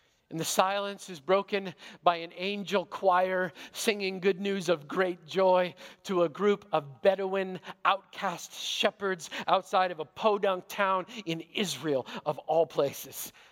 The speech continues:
And God invites the shepherds to a birthday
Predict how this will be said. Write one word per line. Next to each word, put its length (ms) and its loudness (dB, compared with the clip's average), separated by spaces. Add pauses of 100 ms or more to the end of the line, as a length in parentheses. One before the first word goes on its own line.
(320)
And 180 -6
God 400 2 (100)
invites 680 -4 (300)
the 140 -2
shepherds 800 -10 (960)
to 120 -6
a 60 -4
birthday 1080 -10